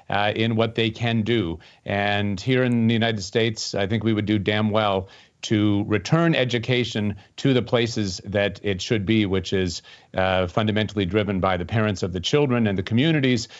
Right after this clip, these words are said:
uh, that serve those children. And, uh, if we had that, then the federal government wouldn't be able to coerce us, uh, coerce, coerce their ideology on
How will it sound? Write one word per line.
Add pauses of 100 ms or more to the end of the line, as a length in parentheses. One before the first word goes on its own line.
(200)
uh,
that
serve
those
children. (260)
And,
uh,
if
we
had
that,
then
the
federal
government
wouldn't
be
able
to
coerce
us, (240)
uh,
coerce,
coerce
their
ideology
on